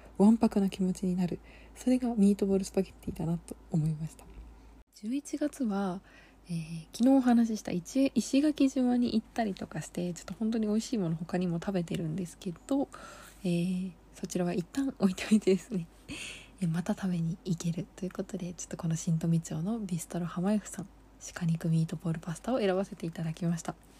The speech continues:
いや、本当に大人なのに、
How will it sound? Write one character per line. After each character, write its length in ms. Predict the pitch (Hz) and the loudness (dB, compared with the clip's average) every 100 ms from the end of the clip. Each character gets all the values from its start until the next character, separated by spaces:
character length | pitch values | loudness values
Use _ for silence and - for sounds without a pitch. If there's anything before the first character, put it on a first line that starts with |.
| - - - - - | -20 -20 -20 -20 -2
い 60 | 180 | -2
や、 80 | |
本 220 | 165 226 240 | 0 0 2
当 80 | |
に 140 | 226 226 - - - - - - | 2 2 -4 -20 -20 -20 -14 -8
大 80 | 165 | -4
人 200 | - 262 | 0 4
な 340 | 269 262 269 - - - - - - - - - 226 | 4 4 2 -4 -20 -20 -20 -20 -20 -20 -20 2 4
の 100 | 233 | 4
に、 200 | 180 175 | 2 0